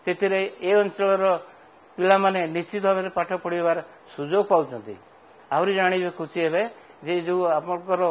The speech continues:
ନବୋଦୟ ବିଦ୍ୟାଳୟ ଅଛି, ତାର ଉନ୍ନତିକରଣ କରିବା ପାଇଁ ସ୍ମାର୍ଟ କ୍ଲାସରୁମ୍, ବଗିଚା, ଗାର୍ଡେନ୍, ପାଠାଗାର, ବିଭିନ୍ନ ପ୍ରକାର ବ୍ୟବସ୍ଥା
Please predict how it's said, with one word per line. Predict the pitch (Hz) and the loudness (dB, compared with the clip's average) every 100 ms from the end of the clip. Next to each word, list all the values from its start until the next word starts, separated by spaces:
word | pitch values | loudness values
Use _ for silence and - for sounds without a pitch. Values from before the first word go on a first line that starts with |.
| 139 - - - - - | -4 -12 -20 -20 -20 -8
ନବୋଦୟ | 156 165 202 190 220 208 | -2 2 2 6 6 6
ବିଦ୍ୟାଳୟ | 185 175 165 | 4 6 6
ଅଛି, | 143 - 113 - - | 4 2 -14 -12 0
ତାର | 185 208 | 4 4
ଉନ୍ନତିକରଣ | 196 190 185 208 190 185 190 | 4 0 -2 -2 0 0 0
କରିବା | 185 175 185 | -2 -2 -2
ପାଇଁ | 190 214 247 - - - - - | -2 -4 -4 -16 -20 -20 -20 -20
ସ୍ମାର୍ଟ | - 151 175 196 - - | -10 2 4 4 2 2
କ୍ଲାସରୁମ୍, | 160 156 175 196 208 - - - - | 2 2 -2 -2 -4 -12 -20 -20 -18
ବଗିଚା, | 143 135 156 180 208 202 202 - - | -10 -4 -2 0 6 6 6 0 -8
ଗାର୍ଡେନ୍, | 147 156 170 196 208 202 - - 156 | 4 6 8 6 4 -6 -20 -8 -2
ପାଠାଗାର, | 156 180 180 196 208 208 - 165 | 0 2 4 6 6 2 -4 -2
ବିଭିନ୍ନ | 202 247 269 269 | 0 2 2 2
ପ୍ରକାର | 247 233 214 | 2 4 4
ବ୍ୟବସ୍ଥା | 185 180 175 180 - 170 | 4 2 2 2 0 2